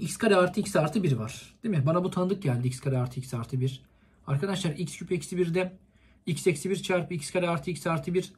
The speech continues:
x küp eksi bir değil mi? Buraya bir yazayım bakalım. X eksi bir çarpı x kare artı x artı bir neye eşittir arkadaşlar? X küp eksi bir eşittir.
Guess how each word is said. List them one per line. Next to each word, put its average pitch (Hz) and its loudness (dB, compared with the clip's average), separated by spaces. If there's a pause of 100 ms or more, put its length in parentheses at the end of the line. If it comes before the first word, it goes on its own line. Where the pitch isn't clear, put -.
(360)
x 165 -2
küp 165 -2
eksi 185 -2
bir 208 4
değil 247 2
mi? 127 0 (200)
Buraya 208 8
bir 214 4
yazayım 214 8
bakalım. 147 0 (1160)
X 165 -2
eksi 170 0
bir 185 0 (680)
çarpı 147 0
x 160 -6
kare 180 2 (520)
artı 160 2
x - -6
artı 165 0
bir 160 0
neye 185 0
eşittir 139 -2
arkadaşlar? 139 0
X - -4
küp - -4
eksi 190 0
bir 185 2
eşittir. 139 -2